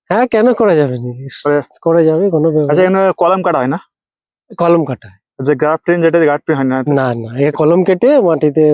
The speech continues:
Speaker 1: ই করতে হয়।
Speaker 2: আচ্ছা, এখানে কলমের হয়, তাই তো?
Speaker 1: হ্যাঁ, হ্যাঁ।
Speaker 2: আচ্ছা, মোটামুটি আপনারা এগুলো দিতে পারবেন তো?
Speaker 1: হ্যাঁ, দিয়ে যাবে।
Speaker 2: আচ্ছা, ঠিক আছে। কতদিন সময় লাগবে যদি দিতে চান?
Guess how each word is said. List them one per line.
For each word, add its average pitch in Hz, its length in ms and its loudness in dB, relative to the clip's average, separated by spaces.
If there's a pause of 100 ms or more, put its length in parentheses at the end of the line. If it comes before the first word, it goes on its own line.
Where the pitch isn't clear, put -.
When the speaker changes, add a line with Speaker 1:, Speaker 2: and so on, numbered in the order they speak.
(200)
Speaker 1:
ই 139 100 -6
করতে - 240 -18
হয়। 127 200 -4
Speaker 2:
আচ্ছা, - 220 -10
এখানে 143 160 -2
কলমের 147 360 0
হয়, 127 120 -2
তাই 202 120 0
তো? 123 120 -8
Speaker 1:
হ্যাঁ, 120 280 -6
হ্যাঁ। 110 140 -18 (680)
Speaker 2:
আচ্ছা, 113 540 -6 (220)
মোটামুটি 175 260 -2
আপনারা 180 260 0
এগুলো 170 200 0 (280)
দিতে 147 220 -4
পারবেন 143 180 -2
তো? 190 100 0 (180)
Speaker 1:
হ্যাঁ, 175 220 0
দিয়ে 135 200 -4
যাবে। 120 200 -14 (320)
Speaker 2:
আচ্ছা, 117 320 -4
ঠিক 151 140 -8
আছে। 170 200 0
কতদিন 185 260 2
সময় 175 240 0
লাগবে 180 160 2
যদি 170 180 2
দিতে 151 240 -2
চান? 156 160 -2